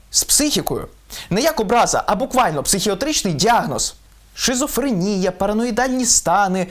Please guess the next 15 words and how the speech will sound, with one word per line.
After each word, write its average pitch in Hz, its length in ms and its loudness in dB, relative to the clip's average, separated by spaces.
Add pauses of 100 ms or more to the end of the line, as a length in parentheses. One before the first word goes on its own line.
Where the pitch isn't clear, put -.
шизоафективний 233 1000 -2
розлад. 180 600 0 (520)
Взагалі 190 340 0
варіантів 196 380 0
багато. 180 440 0 (180)
І 208 120 0
всі - 340 2
вони 180 320 -2 (100)
не 170 300 2
з - 60 -4
приємних. 135 580 -2 (560)
І 214 200 2
ну 214 180 0
ніби 247 300 -2
псих 339 420 0